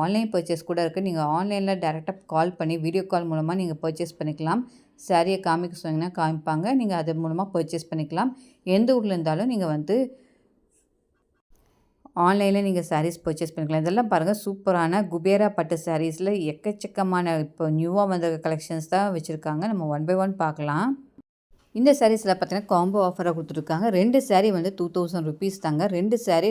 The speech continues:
ரெண்டாயிரம் ரூபாய்க்கு நீங்க பர்ச்சேஸ் பண்ணிக்கலாம். சிங்கிளா வாங்கும்போது தௌசண்ட் ஒன் நைன்டி ஃபைவ் ருப்பீஸ் வரும், ஆயிரத்தி நூத்தி தொண்ணூத்தஞ்சு ரூபா வரும். ரெண்டு சாரியா வாங்கும்போது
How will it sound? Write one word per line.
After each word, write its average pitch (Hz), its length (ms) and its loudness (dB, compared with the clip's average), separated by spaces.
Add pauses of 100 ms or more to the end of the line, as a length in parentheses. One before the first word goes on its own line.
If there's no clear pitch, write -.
ரெண்டாயிரம் 170 320 2
ரூபாய்க்கு 185 240 -2
நீங்க 185 180 -4
பர்ச்சேஸ் 156 300 -6
பண்ணிக்கலாம். 175 340 -4
சிங்கிளா 233 360 2
வாங்கும்போது 185 360 -2
தௌசண்ட் 170 400 -2
ஒன் 156 140 -2
நைன்டி 156 180 -4
ஃபைவ் 151 140 -4
ருப்பீஸ் 202 320 -8
வரும், 190 220 -2 (380)
ஆயிரத்தி 196 320 2
நூத்தி 185 240 -2
தொண்ணூத்தஞ்சு 165 400 -2
ரூபா 190 200 2
வரும். 190 240 -2
ரெண்டு 180 240 0
சாரியா 214 260 4
வாங்கும்போது 165 320 -2